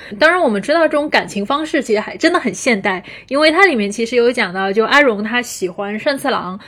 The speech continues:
那他就大大方方的就和单次郎发展出了情人的关系。那与此同时，单次郎其实也还有着别的情人，那他甚至啊，当时还有一个正在同居的艺妓，就两个人是住在一起的。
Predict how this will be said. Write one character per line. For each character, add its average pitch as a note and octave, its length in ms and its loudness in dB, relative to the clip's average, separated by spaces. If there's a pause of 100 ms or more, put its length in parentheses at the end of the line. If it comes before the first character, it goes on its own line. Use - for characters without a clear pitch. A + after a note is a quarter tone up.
(160)
那 A#3 160 4
他 A#3 220 2
就 A#3 220 4
大 D4+ 200 4
大 G#3 140 2
方 A3 200 -2
方 A3+ 200 -2
的 G3 140 2
就 G#3 160 2
和 F#3 260 -6
单 A#3+ 240 0
次 A3+ 140 -6
郎 F3 200 -6
发 A#3+ 200 2
展 G3 200 0
出 G3 180 -8
了 F#3 140 -6
情 G3+ 280 -4
人 A3 140 0
的 G#3+ 80 -2
关 C4 220 0
系。 - 340 -6 (340)
那 A3 180 2
与 C4 100 2
此 D#4+ 160 2
同 G3+ 240 -4
时， F#3+ 220 -2
单 B3 260 -4
次 B3 160 -4
郎 F#3 240 -6
其 G3+ 240 -2
实 G3 360 -6
也 G3+ 180 -2
还 A3 260 0
有 A#3+ 180 6
着 F#3+ 120 -4
别 F3+ 200 -4
的 F4 120 -2
情 F#3+ 280 -8
人， E3 240 -6 (280)
那 A3+ 180 2
他 A#3+ 160 2
甚 D4+ 220 -2
至 B3 100 2
啊， A3 280 6
当 C4 180 4
时 A3+ 120 2
还 G#3+ 140 2
有 G#3+ 160 6
一 F#3 80 -2
个 A3 80 4
正 C4+ 160 0
在 A#3 140 6
同 G3+ 260 -4
居 C4+ 220 -4
的 G#3+ 240 6
艺 C4+ 220 0
妓， C4 220 -6
就 G3 120 0
两 G3 160 -2
个 F#3+ 80 -6
人 G3 100 -6
是 A#3 100 -10
住 E4 160 -2
在 D4 120 2
一 D4+ 120 0
起 - 300 -8
的。 - 220 -6